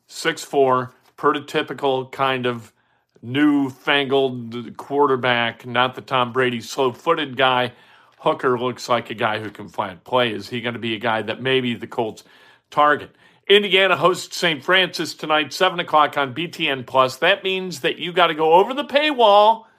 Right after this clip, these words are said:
and it's gonna cost you ten bucks, but you only have to subscribe for the month. You don't, don't worry about subsequent months. What you do is you subscribe, and you immediately unsubscribe,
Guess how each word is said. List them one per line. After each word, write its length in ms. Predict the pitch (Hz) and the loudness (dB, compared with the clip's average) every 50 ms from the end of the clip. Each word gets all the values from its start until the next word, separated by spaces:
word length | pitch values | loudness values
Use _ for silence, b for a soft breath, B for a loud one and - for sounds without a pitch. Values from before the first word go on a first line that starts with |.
| b b b b b | b b b b b
and 100 | - 143 | -14 -14
it's 120 | 143 131 - | -12 -8 -8
gonna 160 | 190 180 156 | -8 -6 -4
cost 320 | - 185 180 165 165 - | 0 0 0 0 -2 -6
you 80 | 156 139 | -14 -12
ten 260 | - - 175 170 151 | -6 -6 -6 -4 0
bucks, 320 | 143 180 180 - 120 - | 2 2 2 2 0 -4
but 220 | - - 156 147 147 | -6 -4 -4 -2 -2
you 140 | 156 156 165 | -2 0 2
only 280 | 202 240 285 302 269 | 2 0 0 -2 -4
have 260 | 196 180 196 196 190 - | 0 2 2 2 2 0
to 80 | - | -10
subscribe 680 | 156 - 180 156 - - - - 170 165 165 165 151 135 | -14 -14 -14 -14 -16 -10 -2 2 4 6 6 4 4 0
for 120 | 135 151 | -4 -6
the 100 | 139 139 | -4 -4
month. 300 | 139 143 147 131 98 - _ _ _ _ _ _ _ _ _ _ _ _ _ _ _ _ _ _ _ _ _ _ | -2 0 0 -2 -2 -6 _ _ _ _ _ _ _ _ _ _ _ _ _ _ _ _ _ _ _ _ _ _
You 180 | - 127 139 - | -12 -4 -4 0
don't, 460 | - 185 202 202 196 175 - 147 123 104 - _ _ _ _ _ _ _ _ _ 139 117 | 4 4 4 4 4 0 -6 -14 -16 -16 -20 _ _ _ _ _ _ _ _ _ -8 2
don't 240 | - 180 190 190 | 4 4 4 4
worry 240 | 180 190 196 202 190 | 4 4 4 4 4
about 260 | 160 131 151 151 143 | 4 4 2 2 2
subsequent 560 | - - 196 185 175 127 - - - 156 147 - | 0 2 2 2 2 0 -10 -10 -8 -8 -6 -2
months. 440 | 160 190 208 175 120 - - - b b b b b | 2 2 2 2 2 -4 -16 -20 b b b b b
What 200 | b 147 170 - | b -2 -2 -2
you 120 | 165 165 147 | -2 -10 -8
do 240 | 127 170 214 240 | -2 -2 0 0
is 120 | 226 185 139 | 0 -4 -4
you 120 | 165 165 | -6 -8
subscribe, 680 | 143 - - 147 127 - - - 180 180 175 175 180 175 175 | -8 -8 -10 -10 -10 -10 -4 2 4 4 6 6 4 2 -2
and 160 | - 190 190 185 | -2 -2 -2 -2
you 160 | 208 220 214 | 0 2 2
immediately 720 | 208 196 208 226 262 285 285 277 254 233 196 185 202 190 | 2 2 0 -6 -4 -4 -4 -2 -4 -4 -2 0 2 2
unsubscribe, 1000 | 190 185 185 175 - - 165 139 127 - - - 156 147 143 143 143 143 135 | 2 2 0 -2 -6 -10 -12 -12 -14 -14 -8 -2 2 2 4 4 2 0 -2